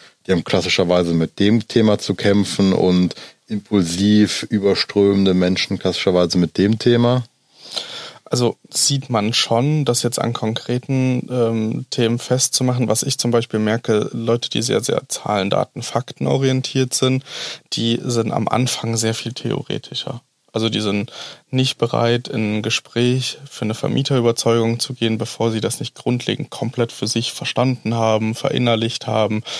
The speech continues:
Speaker 2: und sind dann nicht wirklich intuitiv. Und es gibt Leute, die haben sich zwei Videos ange-, geguckt und da steht dann, ja, du musst Leute anrufen, du musst ins Üben kommen und die rufen sofort an und haben selber vielleicht noch gar nicht so den kompletten Plan durchdrungen,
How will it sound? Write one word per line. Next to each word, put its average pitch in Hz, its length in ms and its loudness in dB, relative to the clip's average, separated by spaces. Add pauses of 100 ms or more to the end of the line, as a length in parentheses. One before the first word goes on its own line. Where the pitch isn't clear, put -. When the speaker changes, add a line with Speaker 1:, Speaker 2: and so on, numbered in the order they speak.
(240)
Speaker 2:
und 117 140 -2
sind 117 160 0
dann 113 100 0
nicht 113 200 -2
wirklich 117 300 -6
intuitiv. 123 840 -2 (280)
Und 117 100 0
es 117 140 0
gibt - 240 -6
Leute, 120 200 2
die 113 140 -4
haben 117 140 0
sich 113 180 -4 (300)
zwei - 260 0
Videos 131 300 2
ange-, 127 600 -2
geguckt 123 580 -2
und 110 120 -4
da 113 100 2
steht - 260 -2
dann, 110 100 0
ja, 110 120 0
du 117 60 -2
musst 117 280 0
Leute 120 280 4
anrufen, 120 380 -2
du 123 60 2
musst 120 180 -2
ins 120 120 -2
Üben 127 240 0
kommen 120 220 -2
und 117 100 2
die 117 60 0
rufen 120 320 -4
sofort 113 400 -2
an 123 180 2
und 117 160 0
haben 113 200 0
selber 117 320 2
vielleicht 113 320 -2
noch 113 160 -6
gar 110 120 -2
nicht 117 220 -2
so 123 220 0
den 113 320 -4 (140)
kompletten 117 500 -4
Plan 110 400 -2
durchdrungen, 135 600 0